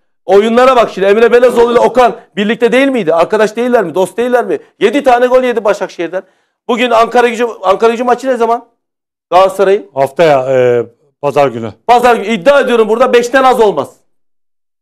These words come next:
Speaker 1: Hadi iddia ediyorum. O gün pazar akşamı burada buluşacağız. Yaz tahtaya istiyorsan. Beşten aşağı olmaz. Ankara Gücü mağlup olur.
Speaker 2: Neye göre bunu söylüyorsun
Speaker 1: Ya ben
Speaker 2: ya?
Speaker 1: söylüyorum abi. Söyle. Çıkar çıkmaz. Ondan önce de ikisi gitti buluştu.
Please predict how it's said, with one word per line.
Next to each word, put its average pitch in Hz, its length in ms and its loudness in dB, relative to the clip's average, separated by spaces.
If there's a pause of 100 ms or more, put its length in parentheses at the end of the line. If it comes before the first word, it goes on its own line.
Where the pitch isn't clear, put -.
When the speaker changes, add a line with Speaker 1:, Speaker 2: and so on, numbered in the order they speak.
(880)
Speaker 1:
Hadi 202 160 -2
iddia 269 260 2
ediyorum. 254 340 -2 (280)
O 262 140 2
gün 247 160 -2
pazar 247 260 2
akşamı 240 280 -2
burada 247 200 0
buluşacağız. 233 340 -2
Yaz 254 180 0
tahtaya 190 320 -2
istiyorsan. 151 380 -12 (540)
Beşten 220 320 2
aşağı 254 360 0
olmaz. 233 160 0
Ankara 226 280 2
Gücü 208 140 -2
mağlup 240 300 0
olur. 180 140 -8 (280)
Speaker 2:
Neye 135 300 0
göre 220 260 2
bunu 170 140 -2
söylüyorsun 143 360 0
Speaker 1:
Ya 233 80 2
ben 277 120 4
Speaker 2:
ya? - 80 -2
Speaker 1:
söylüyorum 277 400 2
abi. 254 200 0
Söyle. 269 360 2
Çıkar 254 320 0
çıkmaz. 262 340 -2 (360)
Ondan 233 320 2
önce 214 180 -4
de 233 80 -2
ikisi 233 260 -6
gitti 226 280 -6
buluştu. 233 540 -2